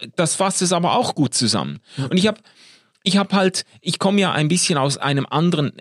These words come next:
Speaker 1: Hintergrund als du jetzt. Und ich hab immer wieder, grad junge Christinnen und Christen erlebt, die an der Frage nach dem Plan Gottes fast zerbrochen sind. Also Leute, die sich, ge-, ich meine,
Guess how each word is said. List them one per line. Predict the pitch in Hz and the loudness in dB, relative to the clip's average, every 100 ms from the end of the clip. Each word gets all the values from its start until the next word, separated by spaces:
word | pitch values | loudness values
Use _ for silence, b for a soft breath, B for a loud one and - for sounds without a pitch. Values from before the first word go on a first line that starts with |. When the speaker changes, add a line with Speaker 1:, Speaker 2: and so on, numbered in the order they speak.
| - | -8
Speaker 1:
Hintergrund | 123 160 156 139 113 110 | 2 2 2 0 0 0
als | 104 - | -2 -4
du | 110 | -2
jetzt. | 101 90 - | 0 0 0
Und | 131 | -2
ich | 143 151 | 0 0
hab | 175 _ B B 127 | -2 _ B B -6
immer | 202 208 226 170 | 2 4 6 4
wieder, | 160 185 156 123 | 0 2 2 2
grad | 156 160 160 | 0 0 0
junge | 135 165 190 185 180 b b b - | 4 6 6 4 2 b b b -4
Christinnen | 170 160 - 165 156 147 | 0 0 0 0 2 2
und | 127 | -2
Christen | - 127 - - | 0 0 0 -2
erlebt, | 120 104 92 87 - B B B B 165 | -2 -2 -2 -6 -16 B B B B 2
die | 180 160 | 2 2
an | 139 143 147 | 2 2 2
der | 127 | 0
Frage | - 120 120 160 156 | 0 0 2 0 2
nach | 139 131 - | 2 2 0
dem | 135 123 | -2 -2
Plan | 127 113 123 | 0 0 0
Gottes | 117 110 - 104 | 0 -2 -2 -4
fast | - 107 - | -2 -2 0
zerbrochen | - 107 87 92 107 101 | -2 -2 -2 -4 -2 -2
sind. | 98 78 - | -4 -6 -4
Also | 117 131 | 0 2
Leute, | 131 143 170 175 160 | 2 2 0 0 -2
die | 160 | 0
sich, | 147 151 | -2 -2
ge-, | - 131 | -2 -4
ich | 90 - 151 | -4 -4 0
meine, | 151 156 | 2 2